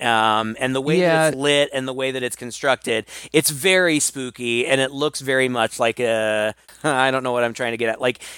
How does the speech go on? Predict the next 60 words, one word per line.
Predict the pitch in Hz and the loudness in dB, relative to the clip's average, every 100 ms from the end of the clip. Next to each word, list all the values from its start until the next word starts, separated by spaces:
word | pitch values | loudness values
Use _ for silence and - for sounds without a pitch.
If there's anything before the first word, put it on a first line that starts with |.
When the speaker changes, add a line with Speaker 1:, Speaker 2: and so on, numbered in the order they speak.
| - | -2
Speaker 1:
it, | 135 - | 0 2
it | 135 135 | 2 4
lives | 143 156 123 | 2 2 2
up | 139 127 - | 4 2 0
to | - 120 113 113 | -6 -4 -4 -6
the | 120 | -6
franchise. | - 107 101 - - | -2 -4 -4 -10 0
It | 151 | 0
looks | 151 175 170 - | 2 0 2 2
really | 139 117 110 | 2 2 2
good. | 202 - | -4 -6
Speaker 2:
Yeah, | 147 156 | -2 2
it's | 147 - | 0 2
needles | 170 190 165 131 113 | 2 4 4 2 2
in | 117 | 2
his | 98 | 4
arm, | 104 98 104 | 4 4 4
and | 110 | 2
at | 117 120 | 2 2
the | 131 | 4
end | 131 | 4
of | 127 | 4
each | 123 113 | 2 2
needle, | 117 117 110 98 | 2 4 4 4
it's, | 110 - | 0 0
you | 135 139 | 2 4
know, | 123 | 4
it's | - | 2
like | 135 | 0
the | - | 2
needle | 120 120 117 | 2 4 6
you | 107 | 4
might | 101 90 | 4 2
get | 95 | 0
to | 95 | 2
draw | 95 87 | 4 4
blood | 85 90 | 4 2
at | 80 | 2
the | 85 | 2
Red | 82 76 | 2 2
Cross | - 95 87 | 2 2 2
or | 78 | 0
something. | 85 80 82 | 0 2 4
It, | 85 85 | 4 4
it | 85 67 | -2 2
goes | 104 95 90 | 2 4 4
into | 82 | 2
tubes, | 76 143 117 87 82 | 0 2 4 4 0
but | - 92 | 2 2
instead | 92 - | 2 4
of | 98 | 4
the | 90 | 4
tubes | 107 101 85 | 4 2 4
leading | 95 92 87 | 4 6 4
to | 92 | 2
a | |
blood | 78 98 95 85 | 2 4 4 6
bag, | 85 78 76 | 4 6 4
it | 78 | 0
just, | 80 | 0